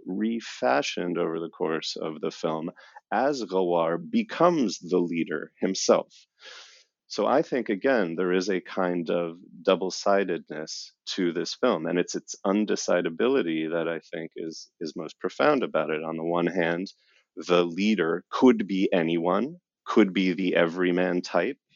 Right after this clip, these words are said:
could be Ghawar, the bumbling barber turned Zaim.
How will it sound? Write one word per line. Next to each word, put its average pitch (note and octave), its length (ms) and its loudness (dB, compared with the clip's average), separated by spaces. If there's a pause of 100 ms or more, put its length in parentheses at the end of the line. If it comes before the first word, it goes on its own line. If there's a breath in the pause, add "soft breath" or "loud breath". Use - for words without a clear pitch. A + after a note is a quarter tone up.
(140 soft breath)
could F#2 300 2
be F#2 240 2
Ghawar, F2 800 0 (160)
the - 60 -2
bumbling E2+ 720 0 (200)
barber F2 720 2 (220)
turned E2+ 500 0 (160)
Zaim. E2 600 0